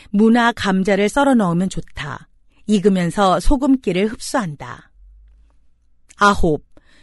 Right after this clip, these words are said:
쌀통 안에 습기가 찰 때는. 쌀통 안에 습기가 차 쌀벌레가 생기는 것을 막으려면 통마늘을 넣어두면 된다.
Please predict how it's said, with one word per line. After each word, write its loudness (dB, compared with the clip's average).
쌀통 4
안에 4
습기가 0
찰 0
때는. -8
쌀통 4
안에 4
습기가 0
차 2
쌀벌레가 4
생기는 4
것을 4
막으려면 0
통마늘을 6
넣어두면 4
된다. -4